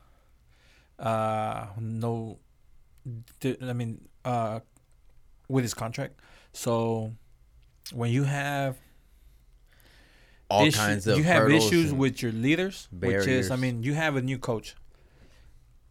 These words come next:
Speaker 1: You have issues with your leader, your, your quarterback.
Speaker 2: Mm-hmm.
Speaker 1: And that's just enough to stir up the pot, to give you some, some games,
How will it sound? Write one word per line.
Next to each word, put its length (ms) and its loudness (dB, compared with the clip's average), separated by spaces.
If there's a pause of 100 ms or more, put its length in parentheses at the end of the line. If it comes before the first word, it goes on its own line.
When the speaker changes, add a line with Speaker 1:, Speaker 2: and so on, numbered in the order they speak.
(180)
Speaker 1:
You 160 0
have 220 2
issues 280 0
with 200 -2
your 100 -4
leader, 380 -2
your, 280 -4 (120)
your 140 -6
quarterback. 580 -4
Speaker 2:
Mm-hmm. 400 -10 (640)
Speaker 1:
And 840 0 (1400)
that's 220 2
just 260 -2
enough 320 -2
to 320 -2
stir 280 -2
up 140 -4
the 80 -8
pot, 360 -4
to 80 -12
give 200 -4
you 60 -6
some, 360 -10 (540)
some 460 -6
games, 540 -2